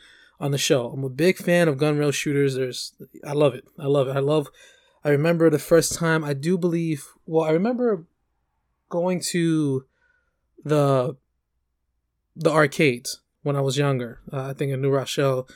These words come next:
back in New York, and I just remember, uh, playing the Jurassic Park gun rail shooter, um, some agent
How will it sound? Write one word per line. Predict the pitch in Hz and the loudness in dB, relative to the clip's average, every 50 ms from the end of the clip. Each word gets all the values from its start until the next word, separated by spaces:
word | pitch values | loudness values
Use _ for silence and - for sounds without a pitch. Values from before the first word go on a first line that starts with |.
| - - - - - _ - | -20 -20 -20 -20 -16 _ -2
back | - 139 131 - | 0 0 0 0
in | 131 | -2
New | 131 127 | -2 -2
York, | 123 131 139 156 170 175 170 - - _ - | 0 2 4 4 4 4 2 0 -10 _ -10
and | 156 147 139 139 135 131 127 120 _ _ _ _ _ _ _ _ _ - | -6 -4 -2 -2 -2 -2 -4 -6 _ _ _ _ _ _ _ _ _ -4
I | 139 | -4
just | 135 127 131 143 | -2 -2 -2 -2
remember, | 156 160 160 165 156 156 156 156 151 147 147 147 147 | 0 2 2 4 4 6 6 6 6 4 2 0 0
uh, | 143 143 135 131 131 | 0 0 0 0 -2
playing | 131 - - 156 143 | -2 0 0 2 2
the | 135 | 0
Jurassic | 120 - 143 139 135 123 - - - | -2 -2 -2 -2 -2 -2 -6 -10 -8
Park | - - 175 185 185 - - - _ - 165 | -2 0 2 2 2 0 -4 -16 _ -14 -8
gun | 147 156 156 156 | -6 -4 -2 2
rail | 156 160 160 147 | 6 6 6 6
shooter, | - - 170 160 156 151 156 151 151 147 147 _ _ _ _ _ _ _ - | 4 0 -2 -2 0 0 0 -2 -2 -4 -6 _ _ _ _ _ _ _ -4
um, | 131 135 131 127 127 135 | -2 0 0 0 -2 -4
some | - - 208 240 269 240 190 - - | -4 -2 0 0 0 -2 -6 -8 -6
agent | - 160 180 160 139 139 127 - | -4 -2 -2 0 0 -2 -4 -4